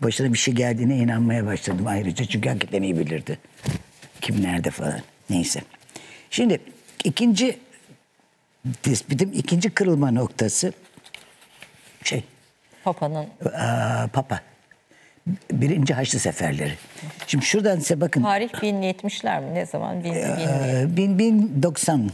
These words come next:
Speaker 2: Bin doksan.
Speaker 1: Bin doksan, bin doksan beş. Şimdi size şurada şunu söyleyeceğim. Şimdi size şunu söyleyeceğim.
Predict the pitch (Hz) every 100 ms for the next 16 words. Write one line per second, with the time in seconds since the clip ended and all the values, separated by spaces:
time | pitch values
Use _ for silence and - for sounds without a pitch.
0 | 175 147 127 175 160 156 - 165 151 151
1 | 147 135 156 156 117 92 - - - -
2 | - - - - - - - - 208 214
3 | 147 139 135 135 - 170 160 135 - 208
4 | 120 113 - - 196 123 131 - - -
5 | _ - - - - - - - - -
6 | - - - - - - 120 123 120 117
7 | 104 104 101 131 - - _ _ _ _
8 | _ _ _ _ _ _ - - - -
9 | - _ _ _ _ _ _ - - -
10 | - - 147 104 - 110 - 131 98 -
11 | 123 127 90 85 82